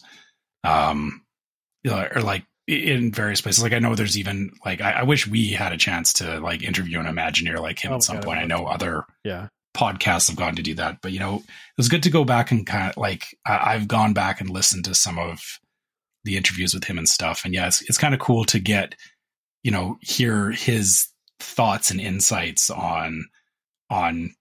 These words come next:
Speaker 1: some of the stuff that he designed, right? Because you, like you said, you don't really think about it. You kinda, like, you kind of, you forget that, you know, Disney didn't just have, or he wasn't just, like, inventing all this stuff himself. Like, he had vision and he
Speaker 2: Yeah.
Speaker 1: was,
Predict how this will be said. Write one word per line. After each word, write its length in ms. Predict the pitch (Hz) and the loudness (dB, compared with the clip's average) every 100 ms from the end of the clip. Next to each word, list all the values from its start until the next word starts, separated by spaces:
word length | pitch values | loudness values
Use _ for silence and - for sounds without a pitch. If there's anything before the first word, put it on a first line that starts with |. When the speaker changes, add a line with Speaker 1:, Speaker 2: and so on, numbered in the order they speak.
| _ _ _ - | _ _ _ -2
Speaker 1:
some 240 | - 147 | 2 4
of 60 | 120 | 4
the 60 | |
stuff 300 | 104 - 117 | 2 2 0
that 120 | 104 87 | -2 -6
he 80 | |
designed, 500 | 80 85 95 80 76 | -4 -4 -2 -4 -6
right? 240 | 78 90 90 | -6 -6 -6
Because 320 | 98 104 90 | -8 -4 -4
you, 160 | 95 - | -4 -4
like 280 | 104 98 | -4 -4
you 60 | 98 | 0
said, 160 | - 98 | 0 2
you 60 | |
don't 140 | 123 127 | 4 6
really 180 | 113 | 4
think 220 | 101 147 117 | 2 2 2
about 220 | 98 95 | 0 -2
it. 20 | |
You 80 | 101 | 0
kinda, 320 | - 117 107 - | 0 0 0 0
like, 180 | 113 107 | -2 0
you 60 | |
kind 220 | 107 131 | 0 2
of, 220 | 113 95 - - - _ _ _ 131 | 2 -2 -8 -20 -20 _ _ _ 0
you 100 | 127 | 2
forget 500 | 127 127 143 - - | 4 4 2 -2 -2
that, 380 | 117 117 - - - _ - | 0 0 0 0 -2 _ -8
you 80 | 110 | -4
know, 160 | 101 101 - - - | -4 -8 -14 -20 -2
Disney 360 | 127 120 127 117 | 2 4 4 4
didn't 300 | 113 110 98 | 2 0 0
just 260 | 110 - - | 2 2 2
have, 520 | 113 101 95 92 - _ _ _ _ - | -2 -2 -4 -8 -12 _ _ _ _ -2
or 60 | |
he 160 | 139 147 | 4 6
wasn't 300 | 151 143 127 | 6 6 4
just, 240 | 123 - | 2 2
like, 240 | 120 104 - | 2 0 0
inventing 460 | 117 104 117 117 120 | -2 2 2 2 2
all 100 | 101 | 2
this 120 | 104 | 0
stuff 120 | - | 0
himself. 300 | 92 - - | 0 0 0
Like, 140 | - 92 | -6 -4
he 120 | 110 | -2
had 260 | 104 120 95 | 0 0 -2
vision 420 | 85 104 104 127 123 | -2 0 4 4 4
and 120 | 98 | 2
he 220 | - 98 | -2 -4
Speaker 2:
Yeah. 120 | 101 | -2
Speaker 1:
was, 340 | 95 92 90 | -2 2 2